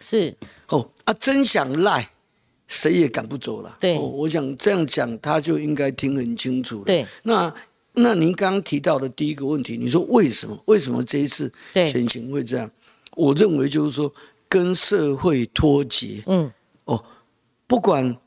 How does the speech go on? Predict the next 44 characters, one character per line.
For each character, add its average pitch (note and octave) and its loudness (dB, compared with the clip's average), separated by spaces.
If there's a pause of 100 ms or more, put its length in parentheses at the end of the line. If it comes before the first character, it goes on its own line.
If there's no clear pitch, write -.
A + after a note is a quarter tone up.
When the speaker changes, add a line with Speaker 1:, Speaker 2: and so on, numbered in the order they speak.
(100)
Speaker 2:
我 D3 4
们 D3 2
设 G3 2
定 C#3+ -2
的 B2 -4
选 A#2 -4
战 D3 2
策 C#3 -2
略， C3 -4 (1120)
这 F#3+ 4 (300)
策 A#3+ 4
略 G3 4
之 E3+ -4
外， E3+ 2 (160)
包 E3+ 4
括 E3+ 0
我 C#3 -4
们 C3+ 0
每 B2+ -2
一 D3 0
次 D#3+ -4
办 C#3 0
的 B2 -4
集 C3 -4
会 C#3+ 0
演 B2 -6
讲， B2+ -4 (400)
哦， B2+ 0
我 A#2+ 2
们 C3+ 4
对 D#3 2
群 C3+ -2
众 D3 0
所 A#2+ -8
诉 D3 2
求 A#2 -2
的， A#2 -2
我 B2+ -4
们 C3 4
演 C#3+ 4
讲 B2 0
的 A#2 -8
内 C#3 2
容， G#2+ -4